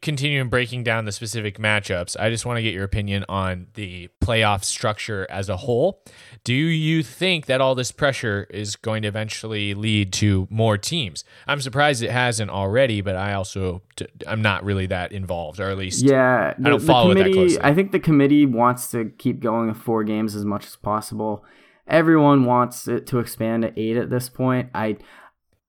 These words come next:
Speaker 2: I understand the four. Uh, I don't think that I would consider myself someone who, uh, like,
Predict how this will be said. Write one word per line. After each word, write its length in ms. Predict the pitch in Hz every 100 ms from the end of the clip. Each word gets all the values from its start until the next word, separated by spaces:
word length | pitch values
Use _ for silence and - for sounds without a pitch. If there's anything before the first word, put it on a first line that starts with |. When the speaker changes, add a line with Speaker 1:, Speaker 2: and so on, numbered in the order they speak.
| _ _ -
Speaker 2:
I 260 | 131 147
understand 760 | 113 143 135 135 - 117 120 120
the 60 |
four. 600 | 120 - 113 117 123 123 - -
Uh, 360 | 110 104 90 -
I 140 | 117
don't 240 | 120 117 - -
think 280 | 131 113
that 340 | 113 107 107 -
I 140 | 101 107
would 200 | 110 101
consider 420 | 117 107 120 117
myself 460 | 113 113 123 120
someone 400 | - 127 120 123
who, 440 | 120 127 123 113 113 - - _ _ -
uh, 300 | 104 104 95
like, 140 | 95